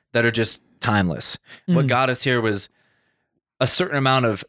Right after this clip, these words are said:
Speaker 1: you gotta, f-, you know, survival of the fittest, fend for yourself, isolationism.
Speaker 2: Mm.
Speaker 1: Do you, the big guy, the guy with the biggest stick on the pro-, or the kid with the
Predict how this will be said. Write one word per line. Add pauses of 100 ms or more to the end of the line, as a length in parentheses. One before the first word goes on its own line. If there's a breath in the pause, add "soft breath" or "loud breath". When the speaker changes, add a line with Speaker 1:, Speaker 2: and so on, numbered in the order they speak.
Speaker 1:
you
gotta,
f-,
you
know,
survival
of
the
fittest,
fend
for
yourself,
isolationism. (120)
Speaker 2:
Mm. (320)
Speaker 1:
Do
you,
the
big
guy,
the
guy
with
the
biggest
stick
on
the
pro-,
or
the
kid
with
the